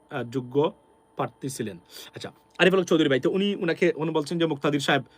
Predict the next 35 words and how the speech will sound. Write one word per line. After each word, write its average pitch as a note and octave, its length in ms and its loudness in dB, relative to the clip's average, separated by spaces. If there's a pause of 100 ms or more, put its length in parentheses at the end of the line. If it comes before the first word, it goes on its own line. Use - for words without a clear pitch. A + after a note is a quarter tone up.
(100)
উনাকে D3+ 240 0
দেওয়া B2 240 -2 (100)
উচিত, C#3 240 -4 (180)
উনি, D3 140 -2
উনারা C#3 280 0
দিয়েছেন। A#2 340 -4 (320)
এখন F#3 260 2 (580)
মানুষ E3+ 400 4
নির-, F#3 160 2 (160)
মানে C#3+ 300 2
এখন C3+ 220 0 (340)
জনগণ G3+ 320 4
যদি A3+ 140 0
ভোট G#3+ 280 10
দিতে E3 220 4
পারে, A#2 300 -2
ভোট G#3+ 200 8
দিয়ে F3 180 8
দেখিয়ে D3+ 260 4
দেবে C3 220 2 (260)
যে C#3+ 60 2
মুক্তাদির D#3 360 2
ভাই, G3+ 120 4
he F3 100 2
is A#3 40 -4
the A#3+ 100 -2
right A#3+ 240 0
candidate B3+ 360 2 (340)
or C3 80 6
he C3+ 100 4
is A#2+ 80 -4
not D#3+ 160 2
the D3 140 -2
right A2+ 180 -6
candidate। F#2+ 480 -10